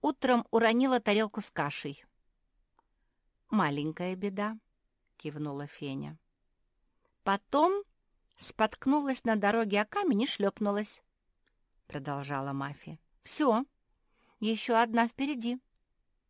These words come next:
И чему тут радоваться?" "Случились две маленькие бедки",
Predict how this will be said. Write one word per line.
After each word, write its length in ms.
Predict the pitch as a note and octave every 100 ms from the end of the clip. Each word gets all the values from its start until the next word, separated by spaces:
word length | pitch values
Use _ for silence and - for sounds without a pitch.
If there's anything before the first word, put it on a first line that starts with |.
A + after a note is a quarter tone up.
| _ _ -
И 100 | G#3
чему 300 | C4 A#3+ G#3
тут 160 | F3+
радоваться?" 560 | G#3 D#3+ D#3+ E3+ - F3 _ _ _ _ _ _ _ _ _ _ _ _ _ _
"Случились 800 | - - G#3 G#3 - D#4 D#4 C#4
две 220 | F#3+ F3
маленькие 680 | F3 G#3 A#3+ A#3 A3+ G3+ F#3
бедки", 580 | D3+ E3+ - - E3+